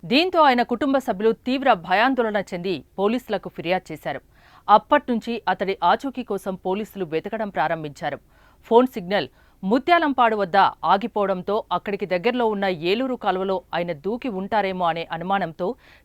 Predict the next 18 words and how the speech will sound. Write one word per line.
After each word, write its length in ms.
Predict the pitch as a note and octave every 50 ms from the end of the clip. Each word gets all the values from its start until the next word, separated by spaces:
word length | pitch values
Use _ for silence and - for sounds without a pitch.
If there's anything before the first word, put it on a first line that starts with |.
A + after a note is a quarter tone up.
| _ -
తీవ్రంగా 400 | C#4 D#4+ D#4 D#4 B3+ G#3+ G#3+ G#3+
గాలింపు 440 | G3 E3 E3+ D#3+ E3+ A3+ A3+ - B3
చర్యలు 360 | - - G#3 F3 F3 F3+ D#3 - D#3
చేపట్టారు. 440 | C#3+ - E3+ D3+ - D3+ C3+ C3+ - _ _ _ _ _ _ _ _ _ -
చివరికి 320 | A#3+ A3 A3+ A#3 - A3+ G3+
సరిగ్గా 520 | - - A3 G3 G3+ F#3+ F3+ G#3 G3+ G3+
వారం 400 | G3+ E3+ D#3 D#3 E3+ G3 A3 G#3+
తర్వాత 400 | - F#3+ F3 E3 F3+ F3 - F3+
ఆయన 400 | F3 G3 - - F3 F3+ F#3 F#3
మృతదేహాన్ని 680 | F3+ F3 E3+ F#3 - B3 A#3 A#3 G3 F3 E3+ E3 E3+
గుర్తించారు. 580 | D#3+ D#3+ D3+ - - F3 E3 - D3+ C#3+ C#3 A#2+ - _ _ _ _ _ _ _ _ _ E3+
ఎంపీడీఓ 600 | G3 G#3+ A#3+ A#3+ D4 C4 G#3+ A#3+ A3+ G3 G#3 G#3
వెంకటరమణారావు 920 | F3 E3+ F#3 G#3+ C4+ C4 C#4 A#3+ A3+ G#3 G#3 G3+ G3 F#3+ F#3+ F#3+ E3 -
క్షేమంగా 840 | F#3 - _ _ _ - - - G#3+ G#3 A3+ A#3 A3+ A3 G3 G3+ F#3
ఉండాలని 520 | E3+ E3+ F3+ F#3+ G3+ G3 F#3 F3+ F3+ F3+
కుటుంబ 400 | F#3 - - F#3+ - B3 A#3 A#3+
సభ్యులతో 460 | A3 - G3+ D#3+ - F3+ F3+ - F3 D#3
పాటు 400 | - D#3+ D#3 - - D#3+ C3